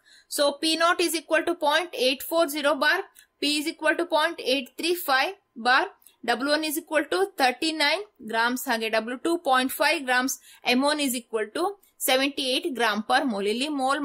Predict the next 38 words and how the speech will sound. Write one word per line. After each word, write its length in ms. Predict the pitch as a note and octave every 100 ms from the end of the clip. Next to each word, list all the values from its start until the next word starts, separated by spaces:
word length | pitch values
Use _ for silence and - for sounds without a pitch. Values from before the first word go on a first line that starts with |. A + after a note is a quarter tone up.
| B3
ಮೈನಸ್ 320 | B3 D4 - C#4
ಒನ್ 80 | A#3
ಆಗಿದೆ, 220 | G#3+ B3+ C4+
ಇದು 160 | A#3 E4 A4+ _ - _ _
to 60 | D4+
the 80 | D#4+ -
power. 240 | B3 G#3+ E3+ _ _ -
ಮೈನಸ್ 420 | B3 A#3 A3+ C4+ -
ಒನ್ 180 | F#3
ಅಂತ. 220 | E3 F#3+ - - _ _ _ _ -
So 140 | B3 A#3+
ನೆಕ್ಸ್ಟ್ 360 | A#3+ B3+ - D4 F#4 G4+ _ _ _ -
ಫಾರ್ಮುಲಾ 520 | - C4 C4+ D4+ D#4+
ಎಮ್ 180 | D#4 C#4
ಟು 100 | C#4+
is 140 | D#4+ C#4+
equal 260 | D#4+ D4+ D4
to 100 | E4+
ಡಬ್ಲ್ಯೂ 300 | B3+ A#3+ C#4
ಟು 140 | C#4+ E4
into 240 | D#4 D#4
ಎಮ್ 160 | D4+ C#4
ಒನ್ 160 | C#4 C#4
divide 280 | C4+ C4+ B3
by 100 | C#4+
ಡಬ್ಲ್ಯೂ 320 | C4 A#3 C4+
ಒನ್ 120 | C#4
into 260 | B3+ A#3+ D#4+ G4 G4+ - _
ಪಿ 120 | - D4
ನಾಟ್ 220 | D#4 E4+ E4
divide 300 | C4 A#3+ A#3
by 120 | C#4+ F4
ಪಿ 160 | C#4
ನಾಟ್ 240 | C4 C4+ C#4+
ಮೈನಸ್ 420 | A3+ F3+ A#3 G4+ - _ _ _
ಪಿ. 60 | G3+ _ _
ಸಬ್ಸ್ಟಿಟ್ಯೂಟ್ 440 | C#4 A#3 - D4+ D4+
ಮಾಡಿದ್ರೆ 360 | D4+ C4+ D4+